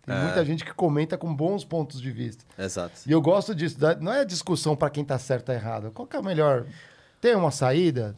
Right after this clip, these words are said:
Speaker 1: Tem uma coisa que dá pra melhorar,
Speaker 2: Por isso
Speaker 1: né?
Speaker 2: que eu acho que quando o post é propositivo, e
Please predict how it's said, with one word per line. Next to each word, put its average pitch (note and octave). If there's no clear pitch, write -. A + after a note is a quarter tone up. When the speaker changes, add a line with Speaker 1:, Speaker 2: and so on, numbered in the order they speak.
Speaker 1:
Tem G3
uma D#3+
coisa C#3+
que C#3
dá C3+
pra C3
melhorar, B2+
Speaker 2:
Por E3
isso C#3+
Speaker 1:
né? -
Speaker 2:
que F3+
eu E3+
acho D3+
que -
quando D3+
o C#3
post C#3
é C3+
propositivo, B2+
e F#2+